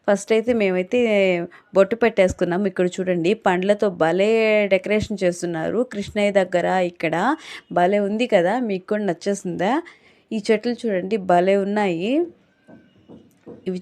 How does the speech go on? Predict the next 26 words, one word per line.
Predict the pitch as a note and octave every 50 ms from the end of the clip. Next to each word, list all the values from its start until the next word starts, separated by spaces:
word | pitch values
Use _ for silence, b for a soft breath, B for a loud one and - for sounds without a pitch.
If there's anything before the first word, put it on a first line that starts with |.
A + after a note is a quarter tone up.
| -
చూడండి, | G3+ G#3 G3 G3+ G3 F#3+ F#3 G#3+
ఇవన్నీ | G#3+ A3+ G3 F3+ F3 F3 F#3 G3 A3 B3 C#4+ D4+
నర్సరీ | C#4+ B3 A3 G3 F#3 - A3 A#3 A#3+
వీలు, | G#3+ G#3+ G3+ F#3+ F#3 F3+ - -
నర్సరీలోనే | B2+ F#3+ F#3 F3+ F#3 - - A3 A3+ A3 A3 G#3 F#3+ F#3+ F#3+ F3+ E3+ F3 F3+ G#3 C#4 F4 F4 B B B B B B B
మేమే | G#3 G#3 G#3 G#3+ G#3+ A3+ A3 G#3
ఇచ్చాము. | F#3 F#3 - - G3+ F3+ F3 F3 F#3+ A3+ C4
భలే | B3+ G#3+ G3+ F#3+ F#3 F#3+ F#3+
ఉంది. | F#3+ F#3+ F#3+ G#3 G#3+ A3+ G#3+
ఇదైతే | A#3+ C4+ D4 C4+ A3+ G3+ G3 F#3+ G3 G3 - G#3
చూడండి, | G3+ G3 G3 - G#3+ G#3 G3+ G#3+ G#3+
ఒక | G#3+ G#3 -
పువ్వు | F#3 - - A3 B3+ C#4+ C#4
కూడా | D4 C#4+ C4
పూసింది | A#3+ - A3 G#3+ G3+ - E3+ E3+ G3 F3+ G#3 A3 B3+ D4 F#4+ B B B B B B B _ _ _ _ _ _ _ _ - -
దేవుడి | A#3+ G#3+ G#3 G#3+ A3+ G#3+ A3
కోసమే. | G#3+ G#3 F#3+ F#3 - F#3+ F3 E3+ F#3 A3+ C4+ D#4
భలే | C#4+ B3 F#3+ F3+ F#3 F#3+ G3 F#3+
ఉంది | F#3+ G3+ G#3 A#3 A3
కదా. | G3+ F#3+ F3+ F3+ G#3 C4 F4 F#4+ - B B B B B B B B
And | G3+ G3+ G#3
అంతేకాదు, | F#3+ F#3 F#3+ F#3+ - B3 B3+ B3 - F#3+ E3+ E3 E3+ G3 A#3
మొత్తం | C4 B3 A3+ G#3 F#3+ F#3 - - A#3 A#3+
వీడియో | A3+ G#3 G3+ F#3+ G3+ G3+
అయితే | G3 F#3+ - A3
తీస్తున్నాము. | G#3 - G3+ G3+ F#3+ - - G3 F#3 E3+ D#3 D#3+ E3+ F#3 A3 C#4 E4+ F4+